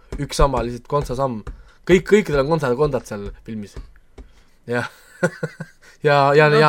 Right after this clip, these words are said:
Speaker 2: anna
Speaker 1: ja
Speaker 2: andeks.
Speaker 1: neil on selles mõttes jah, nagu üks sound effect i-, iga asja jaoks. Ja siis, äh, filmis neil on mingi hetk tuleb siis so-, seksitseen. Algab nagu tavaliselt, et noh,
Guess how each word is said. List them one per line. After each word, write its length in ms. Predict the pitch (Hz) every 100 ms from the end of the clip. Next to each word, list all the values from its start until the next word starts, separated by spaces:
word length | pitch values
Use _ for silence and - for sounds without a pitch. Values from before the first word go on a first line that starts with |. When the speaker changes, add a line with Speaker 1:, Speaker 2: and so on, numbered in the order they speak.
| 151 - 165 -
Speaker 2:
anna 200 | 156 170
Speaker 1:
ja 120 | 156 147 143
Speaker 2:
andeks. 180 | 107
Speaker 1:
neil 200 | 123 180 165
on 20 |
selles 160 | 170
mõttes 160 | 160 147
jah, 120 | 170
nagu 240 | 151 131 131
üks 160 | 156 -
sound 220 | 147 127
effect 240 | 147 131
i-, 140 | 131 127
iga 220 | 131 131
asja 160 | 127 101
jaoks. 140 | 87 - - - - - _
Ja 60 | 160
siis, 220 | 240 247 - 190
äh, 80 | 185
filmis 300 | 220 262 190
neil 140 | 170 160
on 140 | 156
mingi 220 | 190 175
hetk 80 | 175 -
tuleb 240 | 156 147
siis 160 | 147 131
so-, 220 | - 151 131
seksitseen. 640 | 180 - - - 95 92 _ _ _ _ _ _ _ _ _ _ _ _ _ _ _ _ - 165
Algab 240 | 165 139
nagu 160 | 147 143
tavaliselt, 540 | 180 127 107 196 -
et 60 | 185
noh, 140 | 123